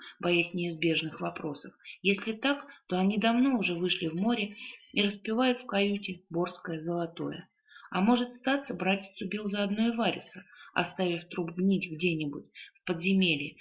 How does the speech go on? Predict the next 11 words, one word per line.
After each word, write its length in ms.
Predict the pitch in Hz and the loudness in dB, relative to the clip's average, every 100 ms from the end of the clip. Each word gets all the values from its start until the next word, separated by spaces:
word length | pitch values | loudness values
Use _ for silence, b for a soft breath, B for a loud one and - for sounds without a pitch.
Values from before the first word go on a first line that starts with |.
| B B | B B
Там 260 | 226 226 | 2 4
внизу 280 | 226 240 247 | 6 4 4
можно 360 | 247 220 196 185 | 4 2 0 2
годами 540 | 185 190 214 185 156 | 4 4 4 0 -2
искать, 380 | 147 - 156 - B B | -6 -6 -6 -6 B B
прежде 300 | - 190 165 | 2 4 4
чем 280 | 165 180 165 | 2 2 0
обнаружатся 760 | 160 170 170 160 143 143 - 160 | -2 -2 -2 -2 -4 -8 -6 -4
его 220 | 147 151 | -4 -6
кости. 500 | - - - - - B B B | -6 -8 -8 -12 -14 B B B
Джейми 480 | 208 277 240 160 | 4 6 6 2